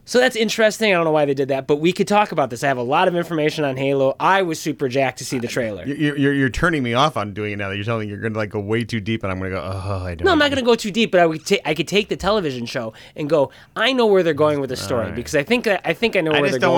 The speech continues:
Speaker 2: wanna be hearing, like, "Well, you know, the Spartan two is actually part of a, a, an earlier generation when the Spartan six point four, you see, they had a
Speaker 1: No, no,
Speaker 2: different
Speaker 1: Sp-,
Speaker 2: kind of
Speaker 1: they're
Speaker 2: gun,"
Speaker 1: Spartan
Speaker 2: you know?
Speaker 1: ones, which
Speaker 2: Yeah.
Speaker 1: are normal. Yeah.
Speaker 2: Yeah.
Speaker 1: Spartan twos are fascinating.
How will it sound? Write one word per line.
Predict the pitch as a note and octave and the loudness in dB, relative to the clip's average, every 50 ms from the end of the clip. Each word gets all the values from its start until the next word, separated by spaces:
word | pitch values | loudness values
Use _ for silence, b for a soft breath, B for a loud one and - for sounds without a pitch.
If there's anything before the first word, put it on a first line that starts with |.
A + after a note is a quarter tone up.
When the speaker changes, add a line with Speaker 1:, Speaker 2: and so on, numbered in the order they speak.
| E3 D#3+ | 4 2
Speaker 2:
wanna | D#3 | 2
be | D3+ | 0
hearing, | D3 D3 C#3+ C#3 | 0 0 0 0
like, | A#2+ G#2+ B B B B | -2 -4 B B B B
"Well, | - C#3+ | 0 2
you | C#3 C#3 | 2 2
know, | C3 | 2
the | B2 | 0
Spartan | A2 - - E3 E3+ D#3+ C#3 B2 A2+ | -2 -2 0 2 2 2 0 -2 -4
two | - E3 E3 D#3+ C#3 | -2 0 2 2 2
is | C3 G#2+ | 2 2
actually | C3 B2+ B2 A#2+ - - B2+ A#2 | 2 0 0 0 -2 -4 -4 -4
part | F#2+ - B2 A#2+ A#2 | -2 0 0 0 0
of | A2+ G2+ | 0 -2
a, | G2+ F#2+ - B B B | -4 -4 -6 B B B
a, | - | -6
an | G2 F#2+ F2+ F#2+ A#2+ B2 | -6 -6 -4 -2 0 2
earlier | C3+ C#3+ C#3+ C3+ A#2+ A#2 | 4 4 2 2 2 0
generation | A2+ A2 A2+ A2 A2 A#2 B2 B2+ A#2+ - - G#2+ | 0 0 -2 0 0 0 2 2 0 -2 -2 -4
when | G#2+ G#2 | -6 -6
the | G2 F#2 | -6 -6
Spartan | - - C3+ B2+ A2+ G2+ | -4 -2 -2 -2 -2 -2
six | G2+ - B2+ A2 - | -4 -6 -6 -6 -6
point | - G#2+ G2 F#2+ | -6 -8 -8 -8
four, | - - - F3+ F3+ E3+ D#3+ D3+ C#3 | -8 -8 -4 0 2 4 4 4 2
you | B2+ A#2 | 0 -4
see, | G#2 G#2+ A#2 A#2 | -4 -4 -4 -2
they | A2+ A#2+ A#2 | 0 0 0
had | A2+ A2+ G#2+ | 0 0 0
a | G3 | 2
Speaker 1:
No, | F3+ E3 | 2 4
no, | D#3 | 4
Speaker 2:
different | D3 C#3 | 2 2
Speaker 1:
Sp-, | - - | 2 4
Speaker 2:
kind | G3 | 4
of | F3 | 6
Speaker 1:
they're | E3 E3 | 6 6
Speaker 2:
gun," | C#3 A#2 | 4 4
Speaker 1:
Spartan | - F#3+ F#3+ F3 - | 4 4 2 2 0
Speaker 2:
you | F3+ | 0
know? | D#3+ | 2
Speaker 1:
ones, | D#3+ D#3+ D3 C#3 C3+ | 2 2 2 0 -2
which | C#3 - | -4 -4
Speaker 2:
Yeah. | - | -2
Speaker 1:
are | C#3+ | -2
normal. | C#3 C#3+ C#3+ C#3 C3+ | 0 0 0 0 -2
Yeah. | C#3 C3+ A#2 - | -2 -4 -4 -4
Speaker 2:
Yeah. | - E2 - - - | -8 -12 -14 -14 -16
Speaker 1:
Spartan | - - - F#3 G#3 G#3 | -6 0 0 0 0 0
twos | - A3 G#3+ F#3+ E3 | 0 0 0 0 2
are | C#3+ B2+ | 0 -2
fascinating. | - - - B2+ A#2 G#2 - - G#2+ F#2 F2 D#2+ D#2 - | -2 -6 -10 -8 -8 -10 -12 -12 -14 -14 -16 -18 -20 -20